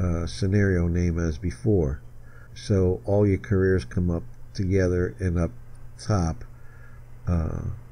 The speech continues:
of your scenarios, so you don't have to go searching through all the scenarios.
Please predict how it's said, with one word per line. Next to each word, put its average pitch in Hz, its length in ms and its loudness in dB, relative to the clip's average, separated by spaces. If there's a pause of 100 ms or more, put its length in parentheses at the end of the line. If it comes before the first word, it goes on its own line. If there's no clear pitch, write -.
(280)
of 90 140 0
your 87 140 0
scenarios, 87 720 0
so - 240 -6
you 90 100 4
don't 85 140 2
have 92 180 0
to - 80 -6
go 87 220 2
searching 85 440 -2
through 90 300 -2
all 92 320 2
the 90 100 -2
scenarios. 85 840 -2